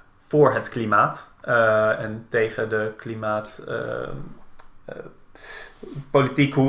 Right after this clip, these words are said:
hoe het, hoe, hoe er tot nu toe wordt omgegaan met, eh, in de politiek met klimaat. Dus daartegen staken. Eh, en ik vind ook dat er veel meer moet worden gedaan dan wat er nu in, eh, klimaat, eh,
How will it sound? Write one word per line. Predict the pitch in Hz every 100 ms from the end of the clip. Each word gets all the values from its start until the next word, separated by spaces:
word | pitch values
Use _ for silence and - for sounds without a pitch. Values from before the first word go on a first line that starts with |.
| 135
hoe | 139
het, | 135
hoe, | 143 139 139 -
hoe | 147 135
er | 131
tot | 131
nu | 127 131
toe | 131 120
wordt | 117
omgegaan | 120 120 117 117
met, | 113 -
eh, | 120 113 113
in | 120
de |
politiek | 120 117 117 120
met | 127 117
klimaat. | - 117 113 117 - 127
Dus | -
daartegen | 117 110 - 110 -
staken. | - 107 - - - - - - - _
Eh, | - 123 113 113
en | 120
ik | 107 107
vind | 113 107
ook | 107
dat | - 110
er |
veel | 107 - 131 127 123
meer | 117 117 110
moet | 113 117
worden | 113 110
gedaan | 113 110 110
dan | 107
wat | 107 113
er |
nu | 110 107 110
in, | 110 110
eh, | 110
klimaat, | - 113 107 110 107
eh, | - -